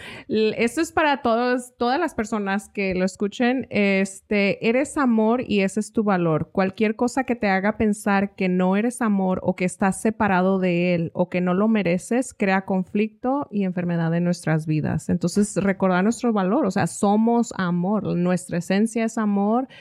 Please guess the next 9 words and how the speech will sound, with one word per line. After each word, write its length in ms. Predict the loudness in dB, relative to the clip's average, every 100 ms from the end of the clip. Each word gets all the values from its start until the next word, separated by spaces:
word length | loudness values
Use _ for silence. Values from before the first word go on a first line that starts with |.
| -20 _ -6
Y, 540 | -2 0 2 0 -2 -4
y 360 | -2 0 2 2
es 160 | 0 2
muy 180 | 2
fácil 420 | 2 0 0 0 0
saber 360 | 0 2 0
si 260 | -2 -2 0
no 480 | 2 2 2 2 2
estás 500 | -2 -2 0 0